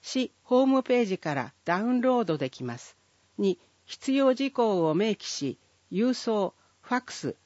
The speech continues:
または直接、企画制作課、男女共同参画室へ。苦情処理委員、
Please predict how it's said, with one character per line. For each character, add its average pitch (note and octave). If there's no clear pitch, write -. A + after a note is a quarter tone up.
ま F3+
た B3+
は F#3
直 F#3
接、 A3+
企 -
画 A3+
制 B3+
作 -
課、 G3
男 B3
女 F3
共 A#3+
同 A#3
参 G#3+
画 A3+
室 -
へ。 A#2+
苦 G#3
情 C4+
処 C4
理 B3
委 -
員、 D3+